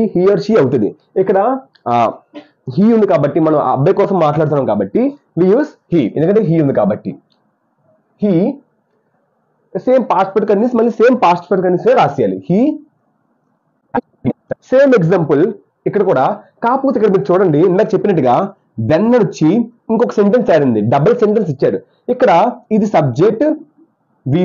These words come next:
ఫోర్ పాస్ట్ పర్ఫెక్ట్ కంటిన్యూస్, ఇక్కడ సబ్జెక్ట్, సబ్జెక్ట్ వీ టూ. ఇది సింపుల్ పాస్ట్ టెన్స్, అంటే రెండు టెన్-, రెండు సెంటెన్స్ ఇచ్చాడు, అంటే డబుల్ టెన్స్ మనం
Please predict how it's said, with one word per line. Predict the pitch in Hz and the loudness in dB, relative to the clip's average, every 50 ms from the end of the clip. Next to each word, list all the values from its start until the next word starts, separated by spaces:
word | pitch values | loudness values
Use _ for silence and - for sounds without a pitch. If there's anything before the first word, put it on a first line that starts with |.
| 160 - | 0 0
ఫోర్ | 156 143 180 247 - - - _ - - _ _ _ _ _ _ _ - | 0 0 0 -2 -4 -8 -14 _ -20 -20 _ _ _ _ _ _ _ 2
పాస్ట్ | 175 185 180 - - - | 2 2 2 0 -2 -2
పర్ఫెక్ట్ | 175 160 - 196 - - | -2 0 0 -2 -2 -2
కంటిన్యూస్, | 143 131 127 120 120 160 220 208 - - - _ _ _ - | -2 -2 0 0 0 0 -2 -2 -6 -12 -20 _ _ _ -6
ఇక్కడ | 170 202 214 208 - | -4 -4 -4 -2 0
సబ్జెక్ట్, | 165 139 123 104 104 131 160 170 165 - - 277 302 294 - - _ _ _ _ _ _ _ _ _ _ _ _ _ _ _ _ _ _ _ _ _ _ _ _ | -2 -2 -2 -4 -4 -2 -2 -4 -4 -4 -2 -2 -2 -2 -4 -10 _ _ _ _ _ _ _ _ _ _ _ _ _ _ _ _ _ _ _ _ _ _ _ _
సబ్జెక్ట్ | 196 165 131 113 107 147 160 156 156 - 269 302 311 - - _ _ _ _ _ _ _ _ _ _ _ _ _ _ _ _ _ - 151 | -2 -2 0 0 -2 -2 -2 -2 -4 -2 -2 -2 -2 -4 -8 _ _ _ _ _ _ _ _ _ _ _ _ _ _ _ _ _ -4 0
వీ | 190 160 - - | 0 0 0 -2
టూ. | 120 - - _ _ _ _ _ _ _ _ - | -6 -10 -14 _ _ _ _ _ _ _ _ -2
ఇది | 190 233 277 - 220 | 0 0 0 0 0
సింపుల్ | 185 180 170 185 - - 165 | 0 0 0 0 0 2 0
పాస్ట్ | 160 170 170 - - 330 381 - - _ _ _ _ - | 0 0 -2 -2 -2 -2 -2 -2 -6 _ _ _ _ -2
టెన్స్, | - 131 117 113 - - | 0 0 0 -2 -4 -4
అంటే | 165 175 214 180 | -2 0 2 2
రెండు | 180 190 220 180 202 | 2 2 2 2 2
టెన్-, | 185 190 - - - - _ - 160 | 2 2 0 -4 -6 -10 _ -2 0
రెండు | 175 190 247 196 | 2 2 2 2
సెంటెన్స్ | 214 208 208 226 185 180 | 2 2 2 0 0 -2
ఇచ్చాడు, | 147 - 135 95 87 - - _ _ _ 165 | -2 -2 -2 -4 -4 -8 -12 _ _ _ -2
అంటే | 175 196 233 220 151 147 | 0 0 0 0 0 0
డబుల్ | 143 165 202 202 240 | 0 0 0 0 0
టెన్స్ | 208 214 185 196 | -2 0 0 0
మనం | 190 214 262 | 2 2 2